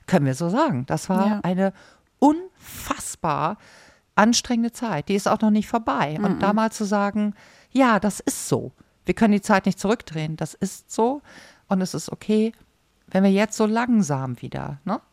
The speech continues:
Speaker 1: wieder mehr in eine Kraft kommen. Und es ist okay, wenn das auch einen Moment braucht und wenn wir weiter stärker auf uns achten sollten,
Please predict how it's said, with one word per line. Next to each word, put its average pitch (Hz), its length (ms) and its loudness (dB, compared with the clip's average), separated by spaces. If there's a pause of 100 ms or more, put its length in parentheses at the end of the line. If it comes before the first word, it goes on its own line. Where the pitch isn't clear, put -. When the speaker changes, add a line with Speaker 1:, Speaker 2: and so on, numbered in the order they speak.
(500)
Speaker 1:
wieder 185 180 4
mehr 156 500 4
in 151 80 -4
eine 151 80 -4
Kraft - 340 -8
kommen. 156 240 -8
Und 156 100 -6
es - 160 -8
ist - 140 -12
okay, 277 340 -6
wenn 196 100 -2
das 202 160 -4
auch 202 100 -4
einen 196 80 0
Moment 185 340 0
braucht 185 460 4
und 151 160 -10
wenn 165 140 -4
wir 156 200 -2 (680)
weiter 170 600 2 (300)
stärker 156 560 2
auf 135 160 0
uns - 180 -6
achten 147 420 0
sollten, 127 640 -2